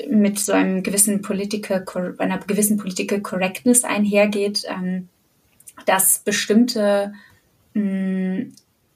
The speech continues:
Denkweisen eben auch gar nicht mehr zutage kommen, weil, auch wenn man sie vielleicht selbst noch nicht, ähm, einordnen kann, man sich gar nicht traut, sie zur Debatte zu stellen, weil sie eben einer gewissen Norm vielleicht erst im ersten Moment nicht entsprechen.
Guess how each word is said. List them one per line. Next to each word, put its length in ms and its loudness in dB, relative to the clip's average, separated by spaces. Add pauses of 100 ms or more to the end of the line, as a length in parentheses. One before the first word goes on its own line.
(440)
Denkweisen 800 2
eben 260 -2
auch 140 -6
gar 160 -2
nicht 220 -4
mehr 480 0
zutage 580 0
kommen, 540 4 (320)
weil, 800 0
auch 180 2
wenn 140 4
man 240 0
sie 120 -4
vielleicht 360 -4
selbst 720 0
noch 180 -2
nicht, 440 -4
ähm, 320 -2
einordnen 600 4
kann, 380 4 (360)
man 220 0
sich 160 -2
gar 100 4
nicht 180 -2
traut, 280 4
sie 80 0
zur 160 -4
Debatte 360 -4
zu 140 -6
stellen, 320 -2
weil 140 -2
sie 120 -4
eben 280 -2
einer 240 0
gewissen 420 2
Norm 400 4
vielleicht 420 -2
erst 220 -6
im 160 -4
ersten 240 -2
Moment 220 -2
nicht 160 -12
entsprechen. 600 -6